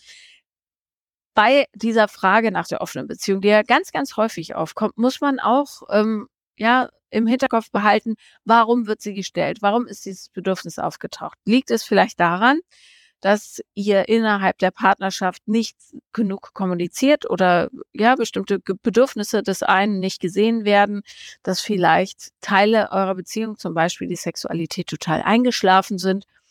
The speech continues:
Oder liegt es daran, dass ihr allgemein neugierig geworden seid, äh, in dem Fall tatsächlich nur ein Teil?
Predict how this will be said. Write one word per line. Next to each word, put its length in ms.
Oder 380
liegt 320
es 160
daran, 680
dass 600
ihr 380
allgemein 720
neugierig 500
geworden 360
seid, 240
äh, 240
in 80
dem 180
Fall 340
tatsächlich 400
nur 140
ein 160
Teil? 340